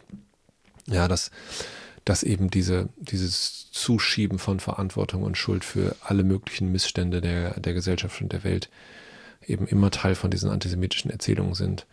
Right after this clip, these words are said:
Und gerade bei Jugendlichen, nicht nur, aber gerade auch bei Jugendlichen ist das zum Teil eine sehr, sehr willkommene Erklärung, ja, weil wenn ich, sagen wir mal, achte, neunte Klasse, ich entdecke irgendwie so, äh,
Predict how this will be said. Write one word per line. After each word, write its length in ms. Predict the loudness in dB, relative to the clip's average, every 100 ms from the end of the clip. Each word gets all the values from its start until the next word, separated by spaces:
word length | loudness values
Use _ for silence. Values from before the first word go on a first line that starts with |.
| -20 -18 -16 0
Und 180 | 2 4
gerade 260 | 6 6
bei 100 | 8
Jugendlichen, 680 | 8 8 8 6 6 6 4 2
nicht 200 | 4 8
nur, 220 | 10 10
aber 180 | 8 4
gerade 180 | 6 4
auch 100 | 4
bei 100 | 6
Jugendlichen 420 | 6 4 0 -2
ist 160 | 0
das 260 | 0 0 -4 -12 -20 -20 -20 -20 -20 _ _ -20 _
zum 280 | 2 4 4
Teil 400 | 2 4 6 8
eine 160 | 8 10
sehr, 200 | 10 10
sehr 160 | 8
willkommene 520 | 6 4 6 6 6 4
Erklärung, 560 | 2 4 6 4 0
ja, 220 | 2 4
weil 160 | 6 6
wenn 120 | 6
ich, 120 | 4
sagen 160 | 4 4
wir 80 | 6
mal, 180 | 4 4
achte, 260 | 2 4
neunte 220 | 4 4
Klasse, 320 | 4 6 8 6
ich 140 | 6
entdecke 360 | 4 6 6 4
irgendwie 220 | 4 4
so, 280 | 8 8 6 -4 -16 -18 -12
äh, 100 | -10